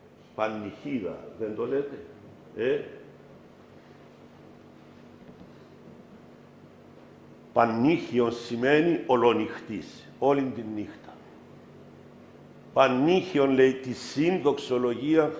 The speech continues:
χάρισε. Όλη τη νύχτα, Χριστέ μου, Θεέ μου, δόρισέ μη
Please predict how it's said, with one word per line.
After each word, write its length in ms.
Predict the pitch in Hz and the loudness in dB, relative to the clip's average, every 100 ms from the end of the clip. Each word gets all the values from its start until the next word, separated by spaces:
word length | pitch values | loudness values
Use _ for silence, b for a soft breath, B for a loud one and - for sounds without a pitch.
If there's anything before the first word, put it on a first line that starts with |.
| - | 4
χάρισε. 440 | 131 107 - - - B B - | 4 4 -4 -16 -18 B B 2
Όλη 340 | 123 165 175 | 8 8 6
τη 180 | 170 139 | 0 2
νύχτα, 800 | 131 131 127 - 135 170 214 - - - - - - - | 2 2 0 0 2 2 0 -12 -18 -20 -20 -20 -20 -18
Χριστέ 560 | - 131 - 135 127 127 | -6 -6 -2 6 8 8
μου, 240 | 151 - - - | 6 2 0 -2
Θεέ 340 | 127 127 135 | 2 6 6
μου, 280 | 139 170 - - - - B B B | 4 2 0 -10 -18 -20 B B B
δόρισέ 760 | 101 165 196 190 165 - 180 190 | 6 10 10 8 0 2 6 8
μη 480 | 196 214 277 - | 6 2 -2 -6